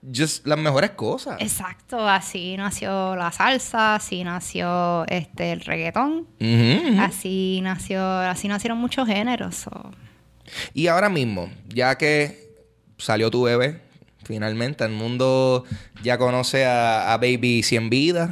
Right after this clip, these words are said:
Speaker 1: ya está por ahí, ya está empezando a decir sus primeras palabras. Eh, what's next? O sea, como que, ¿qué, qué tienes pendiente ahora en el panorama?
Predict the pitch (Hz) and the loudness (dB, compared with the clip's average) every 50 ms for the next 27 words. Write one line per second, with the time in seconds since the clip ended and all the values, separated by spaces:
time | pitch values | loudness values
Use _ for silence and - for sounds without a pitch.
0 | 170 143 117 120 120 - 127 120 - 120 113 110 113 120 123 120 117 - - 151 | -4 -4 -6 -6 -6 -6 -6 -4 -2 -2 0 2 2 4 4 2 2 2 0 0
1 | 147 147 151 - - 143 139 143 139 139 135 135 131 131 127 - 139 123 - 120 | 0 0 0 0 0 0 0 0 0 2 2 2 2 2 0 -2 -4 -6 -6 -6
2 | 104 - 117 117 117 123 - - 113 107 98 127 170 190 190 185 165 165 151 - | -4 -4 -2 -2 -2 -2 -4 -4 -4 0 2 2 2 2 2 0 -2 -4 -10 -14
3 | - - - - - - - - _ _ - 113 127 131 127 127 123 123 120 117 | -20 -20 -20 -20 -20 -20 -20 -20 _ _ -4 0 2 2 4 4 4 4 4 4
4 | 117 117 107 - - - _ _ _ _ _ _ _ _ _ _ - - - - | 2 2 0 -2 -6 -18 _ _ _ _ _ _ _ _ _ _ -20 -20 -14 -10
5 | 131 139 131 143 - - - - 110 107 156 151 - - - - - 101 110 104 | -6 -2 0 0 -2 -2 -4 -4 -2 0 0 0 0 -2 -6 -6 -4 -2 -2 0
6 | - 123 113 110 101 110 107 107 104 117 110 101 120 123 123 - 131 101 147 147 | 0 0 0 0 0 0 0 0 0 0 0 2 0 0 0 0 0 2 2 2
7 | 151 147 - 151 147 139 131 135 139 - - 131 120 120 123 131 131 127 127 123 | 0 2 0 0 0 2 2 0 0 2 2 2 4 4 4 4 2 2 2 0
8 | 120 - 123 123 120 113 95 98 120 120 - | 2 2 2 4 4 2 0 0 -2 -4 -8